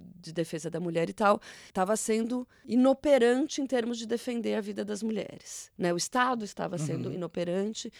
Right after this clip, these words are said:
Speaker 1: em termos de defender a vida das mulheres, e o caso era o caso da Maria da Penha, né? O famoso caso da Maria da
Speaker 2: Sim.
Speaker 1: Penha, que ficou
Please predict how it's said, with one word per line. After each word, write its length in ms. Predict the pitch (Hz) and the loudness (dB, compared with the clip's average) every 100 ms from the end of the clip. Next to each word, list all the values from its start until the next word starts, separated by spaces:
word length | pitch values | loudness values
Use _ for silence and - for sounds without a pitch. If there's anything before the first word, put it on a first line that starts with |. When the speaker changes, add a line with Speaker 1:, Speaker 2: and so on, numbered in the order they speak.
| - - - | -20 -16 -12
Speaker 1:
em 80 | 190 | -2
termos 280 | 208 202 | 0 0
de 80 | 202 | -4
defender 460 | 202 202 220 202 190 | -6 -2 -2 0 0
a 60 | |
vida 200 | 190 196 | -2 -4
das 160 | 196 208 | -4 -2
mulheres, 460 | 220 208 208 226 233 | 0 2 2 0 -4
e 40 | |
o 60 | 226 | -6
caso 420 | - 170 175 202 | 2 4 4 2
era 80 | 208 | -2
o 40 | |
caso 380 | - 170 175 202 - - _ - | -2 -2 -2 -6 -14 -20 _ 0
da 120 | 185 | 2
Maria 280 | 202 190 190 | 4 2 2
da 100 | 214 | 2
Penha, 380 | - 160 135 151 | 2 0 0 -2
né? 160 | 180 | -2
O 20 | |
famoso 420 | - 165 170 175 190 | -2 -4 -2 -4 -4
caso 400 | 165 151 156 175 - - - - | -4 -2 -4 -10 -14 -20 -16 -4
da 120 | 170 | 0
Maria 260 | 175 175 | 0 0
da 80 | 185 196 | 0 -2
Speaker 2:
Sim. 100 | 180 | -2
Speaker 1:
Penha, 260 | 170 185 180 | 0 0 -2
que 100 | - | -6
ficou 360 | - 175 - | -10 -8 -8